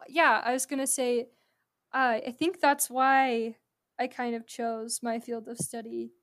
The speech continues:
as well, is because, like, at first I was going to school because I thought I was gonna be a psychologist. Like, I wanted to be a counselor, um, or, like, a therapist, but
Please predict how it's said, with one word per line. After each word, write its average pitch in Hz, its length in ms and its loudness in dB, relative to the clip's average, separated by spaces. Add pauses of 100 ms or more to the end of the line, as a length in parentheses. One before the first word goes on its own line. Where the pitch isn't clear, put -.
(340)
as 233 240 0
well, 320 280 8
is 269 140 0
because, 247 460 -4
like, 233 280 -4 (440)
at 233 140 0
first 349 300 2
I 320 100 8
was 302 120 0
going 269 260 -4
to 240 60 -4
school - 240 -6
because 233 260 -12
I 220 120 -8
thought 262 200 -6
I 262 80 -4
was 240 120 -6
gonna 226 180 -4
be 220 120 -10
a 220 40 -8
psychologist. 233 800 -10
Like, 233 140 -18
I 226 80 -4
wanted 233 300 -4
to - 100 -12
be 233 100 -12
a 233 60 -16
counselor, 240 600 -12 (720)
um, 226 180 -14
or, 226 100 -10
like, 220 160 -8
a 226 80 -16
therapist, 240 680 -18
but 220 260 -2